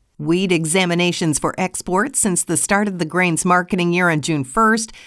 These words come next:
now stand at ten point three million metric tons, down narrowly from the ten point five million tons assessed at this point last year,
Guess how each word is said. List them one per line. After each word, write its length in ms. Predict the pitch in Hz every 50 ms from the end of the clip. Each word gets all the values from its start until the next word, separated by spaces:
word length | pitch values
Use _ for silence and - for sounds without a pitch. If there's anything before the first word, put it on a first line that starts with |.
| - -
now 320 | - 180 196 208 233 285 330
stand 400 | - - - 233 196 190 202 214
at 160 | 190 - -
ten 300 | - 220 220 214 220 220
point 320 | 220 233 208 208 202 202
three 280 | - 214 208 226 247 254
million 540 | 240 226 214 208 202 196 185 185 180 170 170
metric 420 | 175 170 165 - - 165 143 -
tons, 440 | - 190 170 160 156 175 214 220 - - - - - - - 170
down 360 | 139 208 208 202 202 190 160
narrowly 640 | 151 160 185 226 277 294 240 165 151 143 135 - 214
from 240 | 214 - 180 160 160
the 100 | 151 143
ten 320 | 139 - - 226 220 208
point 300 | 196 - 196 185 165 135
five 340 | - - 196 196 220 247 262
million 400 | 247 220 214 214 208 202 196 190
tons 380 | 180 214 202 196 190 202 196 196
assessed 500 | 190 180 - - 196 190 180 - - 196
at 100 | 185 -
this 200 | 185 - - -
point 340 | - - 185 180 175 -
last 420 | 190 196 208 208 202 196 - - -
year, 320 | 202 180 143 120 - -